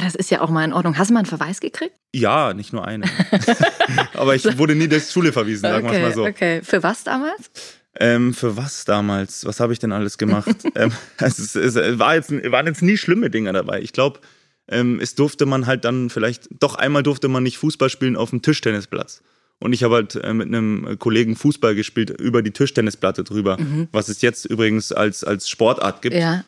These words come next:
Speaker 2: Die habe ich damals schon erfunden gehabt.
Speaker 1: <laughs> Ja.
Speaker 2: Und dann gab's halt einen Verweis für solche Geschichten.
Speaker 1: Ja,
Speaker 2: Ja,
Speaker 1: ja.
Speaker 2: oder mal, äh, zu schnell gelaufen, zu laut gebrüllt. Und ich war, ja, nicht der einfachste Schüler, glaub ich.
Speaker 1: Aber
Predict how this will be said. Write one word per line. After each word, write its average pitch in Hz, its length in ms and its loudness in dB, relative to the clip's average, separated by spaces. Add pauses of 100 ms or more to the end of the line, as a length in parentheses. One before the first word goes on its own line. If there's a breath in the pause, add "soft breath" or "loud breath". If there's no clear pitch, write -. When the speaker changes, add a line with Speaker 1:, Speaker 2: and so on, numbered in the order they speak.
Speaker 2:
Die 117 40 2
habe 113 120 0
ich - 60 -10
damals 120 320 0
schon 117 100 -4
erfunden 110 380 -2
gehabt. 110 260 2
Speaker 1:
<laughs> - 0 -
Ja. - 240 0 (160)
Speaker 2:
Und 120 180 -2
dann 127 160 0
gab's 113 240 -2
halt 123 140 0
einen 120 80 -10
Verweis 123 400 -2
für 139 80 -4
solche 139 340 2
Geschichten. 113 400 -6
Speaker 1:
Ja, 196 260 0
Speaker 2:
Ja, 104 140 0
Speaker 1:
ja. 190 60 2
Speaker 2:
oder 123 160 2
mal, 120 340 0
äh, 113 360 -4 (280 soft breath)
zu 135 140 -4
schnell 123 320 0
gelaufen, 123 560 0
zu 131 140 -4
laut 120 280 2
gebrüllt. 131 500 0
Und 131 100 0
ich 120 140 -4
war, 131 300 -2 (160)
ja, 120 300 -6 (300 soft breath)
nicht 202 180 0
der - 80 2
einfachste 104 420 -4
Schüler, 107 260 -4
glaub 101 200 -8
ich. - 160 -18 (240)
Speaker 1:
Aber - 100 -6